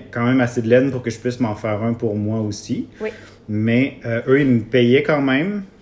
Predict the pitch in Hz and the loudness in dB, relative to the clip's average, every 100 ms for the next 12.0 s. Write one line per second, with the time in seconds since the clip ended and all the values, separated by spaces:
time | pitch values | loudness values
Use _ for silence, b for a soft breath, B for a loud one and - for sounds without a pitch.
0 | - - - - 139 156 156 135 127 127 | -20 -20 -20 -8 -4 -2 -2 -4 -2 -2
1 | 127 123 120 113 113 120 147 127 127 123 | -2 -2 -2 -2 -2 -2 0 0 0 -2
2 | 107 113 110 120 113 95 95 135 - - | -2 -4 0 2 2 -2 0 -2 -2 -10
3 | 127 120 113 113 107 - 110 95 - - | -2 0 0 -4 -4 -6 -6 -6 -12 -20
4 | _ 208 117 123 113 113 117 113 110 - | _ -4 0 0 0 0 2 2 0 -2
5 | 120 117 - 113 147 151 113 123 120 113 | -2 -4 -4 0 0 0 0 -2 -2 -2
6 | 110 120 120 120 110 123 120 120 113 117 | 0 0 0 -2 -2 -2 -4 -6 -6 -6
7 | 107 - 131 226 - B B B - 110 | -8 -4 -2 -2 -10 B B B -6 -2
8 | 101 107 117 110 117 104 113 120 127 123 | -2 -2 -2 -2 -2 -4 2 4 4 -2
9 | 104 104 110 107 107 101 98 98 95 98 | -10 -4 -2 -2 0 0 0 0 -2 -2
10 | 98 104 101 107 - 107 95 92 90 - | -2 -2 -2 -4 -2 -2 -2 -4 -8 -14
11 | - - - 107 104 - - 101 - | -20 -18 -6 -4 -4 -8 -14 -8 -6